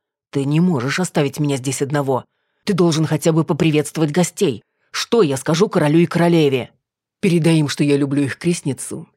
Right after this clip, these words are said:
и не выйду из спальни, пока не буду уверен, что она это поняла», заметив лукавую улыбку на лице жены. Балан добавил. «И еще скажи им, что это, пожалуй, займет несколько дней,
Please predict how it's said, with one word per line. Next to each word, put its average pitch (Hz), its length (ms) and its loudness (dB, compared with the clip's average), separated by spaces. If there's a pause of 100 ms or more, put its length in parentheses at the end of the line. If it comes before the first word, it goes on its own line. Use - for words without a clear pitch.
и 208 80 2
не 175 140 4
выйду 151 240 4
из 139 120 0
спальни, 165 360 0
пока 135 240 -2
не 139 100 0
буду 139 240 -4
уверен, 151 360 0
что - 180 -4
она 131 180 -4
это 131 140 -6
поняла», 123 480 -6 (280)
заметив 127 520 -6
лукавую 123 400 -6
улыбку 127 320 -6
на 123 60 -6
лице 120 300 -10
жены. 123 420 -8 (300)
Балан 131 340 -8
добавил. 113 540 -6 (840)
«И 180 140 -2
еще 156 200 0
скажи 147 340 0
им, 196 100 2
что - 160 -2
это, 139 140 -4
пожалуй, 156 380 0
займет 135 460 -2
несколько 135 460 -2
дней, 120 420 -8